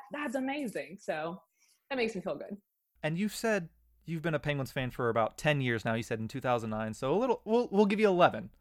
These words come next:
Speaker 2: We'll give you
Speaker 1: Yeah,
Speaker 2: eleven on
Speaker 1: there you
Speaker 2: that.
Speaker 1: go. <laughs>
Speaker 2: So
Speaker 1: I, I
Speaker 2: you
Speaker 1: missed oh nine, unfortunately, but
Speaker 2: But you were there for sixteen and seventeen, which leads me to my next question. What is your best Stanley Cup memory for the Pittsburgh Penguins?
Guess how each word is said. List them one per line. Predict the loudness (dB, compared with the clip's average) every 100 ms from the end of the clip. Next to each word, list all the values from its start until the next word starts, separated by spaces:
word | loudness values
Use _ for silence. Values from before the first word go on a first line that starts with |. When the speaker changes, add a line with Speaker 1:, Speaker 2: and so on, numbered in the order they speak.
| _ _ -6
Speaker 2:
We'll | -4
give | 2
you | 4
Speaker 1:
Yeah, |
Speaker 2:
eleven | 6 4 2
on | 4
Speaker 1:
there | 4
you | 6
Speaker 2:
that. | 4 2 2 2 2
Speaker 1:
go. | -4
<laughs> |
Speaker 2:
So | 2 6 6
Speaker 1:
I, | 4
I | 2
Speaker 2:
you |
Speaker 1:
missed | 2 0 -2 0
oh | 2
nine, | 2 -2 -6 -10 -8
unfortunately, | -6 -4 -4 -6 -12 -8 -6 -6 -6
but | -2 0 -2 -6 -18 _ -2
Speaker 2:
But | 2 2
you | 4
were | 8 8
there | 8 4
for | 2
sixteen | 0 -2 0 -2
and | -2
seventeen, | 0 0 0 -6 -8 -6
which | -6 -2
leads | -4 -2
me | -4
to | 0
my | 0
next | 0 -2 0
question. | 0 0 -4 -10 -12
What | -12 -2 2 2 2
is | -2 0
your | -2 -2
best | 0 0 -2
Stanley | -6 -4 -4
Cup | -4 -4
memory | -4 -8 -6 -8
for | -8
the | -10
Pittsburgh | -10 -8 -10
Penguins? | -8 -12 -12 -16